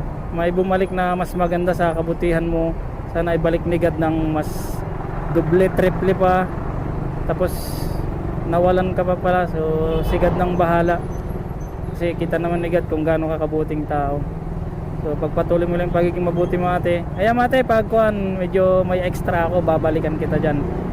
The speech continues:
Baka sa isang araw, babalik ulit ako dyan. Taga San Pablo pala siya, Laguna.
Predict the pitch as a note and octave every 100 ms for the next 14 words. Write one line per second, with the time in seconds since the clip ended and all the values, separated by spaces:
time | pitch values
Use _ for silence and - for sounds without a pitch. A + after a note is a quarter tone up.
0 | - - - - D#3 E3 F3 F3 F3+ F#3
1 | F3+ E3+ E3 E3 E3+ D#3+ D#3 D3+ D3+ -
2 | F3+ G3+ G3+ G3 F#3+ F#3+ F#3+ F#3+ F#3 F3+
3 | F#3+ F#3 F3+ F3 F#3+ - F3 E3 E3 E3
4 | D#3+ E3